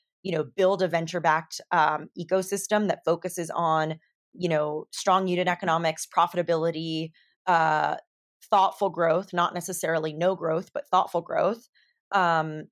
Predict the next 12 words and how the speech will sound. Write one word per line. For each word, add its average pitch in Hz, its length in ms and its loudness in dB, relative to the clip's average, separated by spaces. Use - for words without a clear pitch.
and 165 580 0
how 202 200 2
do 185 60 0
we 190 140 -4
kind 175 240 -2
of 156 100 -6
make 160 300 -6
that 160 220 2
our 165 200 -2
new 156 540 -4
North 160 240 -4
Star 170 580 0